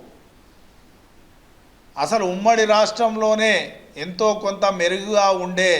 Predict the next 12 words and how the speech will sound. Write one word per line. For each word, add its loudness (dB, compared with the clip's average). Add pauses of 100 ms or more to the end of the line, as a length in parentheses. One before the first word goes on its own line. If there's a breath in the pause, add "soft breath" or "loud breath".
(500 loud breath)
తెలంగాణ 0 (200)
రాష్ట్రం -2
వచ్చిన -8 (120)
తర్వాత -2 (760 loud breath)
నష్టపోయినాం -2
అనేటటువంటి -4 (220)
భావన 2 (200)
ఆ 6 (120)
రోజు -2 (1000)
నిరుద్యోగుల్లో -6
వచ్చింది. -12 (3250 soft breath)
తెలంగాణ 2